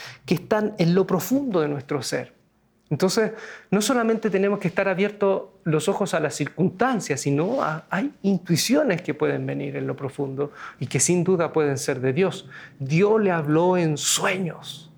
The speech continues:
a José. Le habló en la profundidad de su ser. Entonces yo te pregunto, ¿cómo está esa profundidad de tu ser? ¿Cómo está? ¿Hay un revoltijo dentro? ¿Mm? Yo sé que muchos de nosotros...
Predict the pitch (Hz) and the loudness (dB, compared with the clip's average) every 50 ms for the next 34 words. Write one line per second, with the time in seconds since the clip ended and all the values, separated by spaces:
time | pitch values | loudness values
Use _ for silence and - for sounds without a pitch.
0 | - - 165 143 - - 147 - - - 127 131 135 - - - _ _ _ - | -6 -4 -4 -2 -2 -4 -6 -6 -6 -6 -6 -6 -8 -12 -16 -20 _ _ _ -20
1 | - - - - - - - 139 - - - 180 151 147 147 147 143 156 180 202 | -20 -20 -20 -20 -20 -18 -18 -16 -16 -8 -4 0 0 2 2 2 4 4 4 4
2 | 214 220 214 196 180 175 - 165 160 - 175 165 151 139 135 139 143 165 185 196 | 4 4 4 2 0 0 -2 -4 -2 0 0 0 0 2 2 2 2 2 2 2
3 | 185 160 135 131 135 127 - 131 127 131 131 135 131 - 180 180 - 220 202 175 | 2 0 0 -2 -6 -6 -4 -4 -2 -2 -2 -2 0 0 0 2 2 0 0 2
4 | 190 180 165 165 - 143 139 131 143 143 131 123 - 120 - - - - - - | 0 0 0 -2 0 0 0 2 0 0 0 -2 -4 -4 -4 -6 -12 -16 -18 -8
5 | - - 214 226 240 - - - 185 208 214 196 - 180 175 - 160 143 - - | -4 -4 -2 -2 -2 -2 -2 0 0 0 0 0 0 0 0 2 0 0 2 2
6 | 160 147 143 131 147 139 151 156 170 170 156 151 - 143 - - - 143 135 - | 2 2 2 2 2 4 4 2 2 0 -2 -4 -6 -10 -8 -6 -6 -6 -8 -10
7 | - _ _ _ _ _ _ _ _ _ _ _ _ _ _ _ _ _ _ - | -16 _ _ _ _ _ _ _ _ _ _ _ _ _ _ _ _ _ _ -20
8 | _ _ - 185 190 185 175 - - - 120 120 - - 143 170 196 202 190 170 | _ _ 0 2 2 2 2 0 -2 -4 -4 -4 -2 0 2 4 4 4 4 4
9 | 165 165 151 135 143 139 131 - - - 208 226 190 - 220 208 208 214 214 214 | 2 2 2 2 2 0 -2 -2 0 2 2 2 2 2 0 0 2 0 -2 -4
10 | 208 202 - 208 214 214 - - _ _ - - _ _ _ _ _ _ _ _ | -6 -6 -6 -8 -8 -8 -12 -18 _ _ -20 -20 _ _ _ _ _ _ _ _
11 | _ - 139 147 160 175 180 175 - _ _ _ - - - _ _ _ - 151 | _ -6 -4 -4 -4 -6 -8 -10 -14 _ _ _ -20 -20 -20 _ _ _ -4 -2
12 | 135 170 151 170 165 156 165 170 165 - 185 170 165 147 - 170 165 165 156 170 | -2 0 0 2 2 4 2 2 2 2 2 2 2 2 2 0 0 2 2 2
13 | 175 165 170 - - | 2 2 0 -4 -12